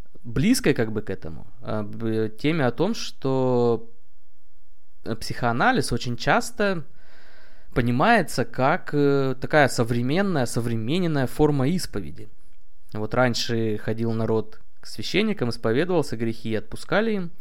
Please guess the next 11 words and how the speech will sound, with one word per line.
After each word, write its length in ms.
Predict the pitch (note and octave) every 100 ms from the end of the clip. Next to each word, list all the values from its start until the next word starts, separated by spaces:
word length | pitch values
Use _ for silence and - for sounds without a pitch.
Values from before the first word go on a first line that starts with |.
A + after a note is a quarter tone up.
| - - - - - - - - -
А 60 |
сейчас 380 | - B2 A3+ -
вот 160 | F#3 D#3
есть 180 | E3+
такая, 640 | C3 C#3 E3+ D#3 B2 A2+ A2
м, 320 | G#2 G#2 G2 - - - - -
мирская 580 | B2 B2 - - D3+ B2
форма 560 | A2+ - A#3+ B3+ A#3 -
исповеди, 520 | F#3+ - E3 D3+ A#2+
это 180 | D3+ -
психоанализ. 800 | - D3 C3 A2+ A2 G2+ - -